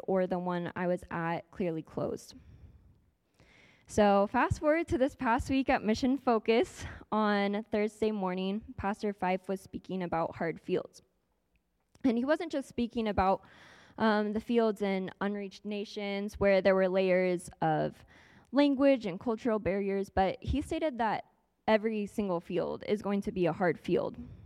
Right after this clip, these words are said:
Um, the Lord didn't promise us that our work will be easy, but he did promise us that he'll be with us through those hardships.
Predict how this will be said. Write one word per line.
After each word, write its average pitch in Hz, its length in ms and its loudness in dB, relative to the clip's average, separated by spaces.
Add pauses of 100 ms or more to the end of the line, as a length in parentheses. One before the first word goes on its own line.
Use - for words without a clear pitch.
(1600)
Um, 202 440 0 (200)
the 240 120 4
Lord 254 240 4
didn't 311 260 -2
promise 247 460 2
us 240 220 2 (320)
that 196 420 4 (360)
our 190 520 2 (880)
work 233 280 2
will 226 160 6
be 190 280 -6
easy, 208 360 -2
but 202 200 2
he 214 160 -2
did 214 260 2
promise 185 420 -4
us 185 200 0
that 190 240 -4
he'll 214 120 -4
be 185 140 -2
with 190 220 2
us 175 300 0
through 185 200 2
those 170 200 0
hardships. - 680 -4